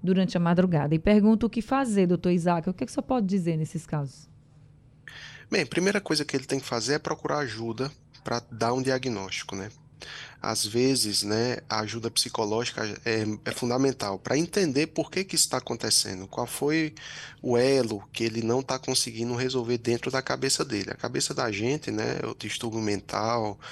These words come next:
Speaker 2: ou, ou todos os fatores emotivos é uma caixinha de surpresa, né? Então, às vezes, pode ser um gatilho que ele não desatou, né? E a, a, o acompanhamento psicológico pode ajudar muito ele nesse aspecto, né?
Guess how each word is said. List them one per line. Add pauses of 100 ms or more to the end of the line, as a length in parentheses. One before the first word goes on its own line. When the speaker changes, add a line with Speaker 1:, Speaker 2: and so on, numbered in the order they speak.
(280)
Speaker 2:
ou,
ou
todos
os
fatores
emotivos
é
uma
caixinha
de
surpresa,
né?
Então,
às
vezes,
pode
ser
um
gatilho
que
ele
não
desatou, (380)
né? (440)
E
a, (200)
a,
o
acompanhamento
psicológico
pode
ajudar
muito
ele (440)
nesse
aspecto,
né?